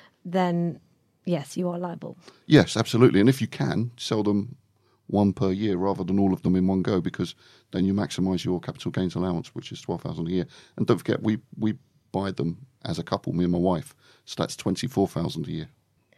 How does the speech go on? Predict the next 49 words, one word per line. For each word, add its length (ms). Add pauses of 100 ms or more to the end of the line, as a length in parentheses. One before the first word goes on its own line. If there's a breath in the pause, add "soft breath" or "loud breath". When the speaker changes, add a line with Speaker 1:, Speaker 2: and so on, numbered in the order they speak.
(760 soft breath)
Speaker 1:
Which 160
brings 260
me 220
on 220
to 280
our 220
question 360
from 200
a 20
listener. 380
So 140
this 180
is 100
from 180
P 260
R 240
in 200
Dubai. 520 (300)
"I 120
am 160
British 520
and 120
have 140
lived 180
in 80
the 80
U 160
A 80
E 100
for 160
five 360
years. 360 (400 loud breath)
I 100
want 320
to 100
invest 340
in 80
the 60
U 180
K, 400
but 120
I'm 100
concerned 460
about 180
how 180
to 160
secure 400
a 40
mortgage 560